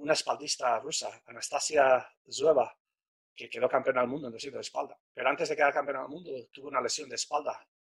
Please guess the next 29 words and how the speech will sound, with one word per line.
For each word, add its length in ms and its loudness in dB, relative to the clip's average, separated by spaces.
en 80 -20
la 160 -8
cual 340 4
los 360 -6
rusos 500 -6
la 140 -6
echaron 360 -2
del 120 -4
equipo, 340 -10
le 60 -8
dijeron 260 -6
que 120 -14
ya 60 -8
estaba 220 -10
acabada. 420 -8
Ella 240 -2
se 120 -6
fue 120 6
a 40 10
Alemania 380 4
para 140 0
operarse 380 0
la 80 2
espalda 440 -4
y 60 -10
el 80 -4
señor 340 2
este 540 0
diseñó 720 -2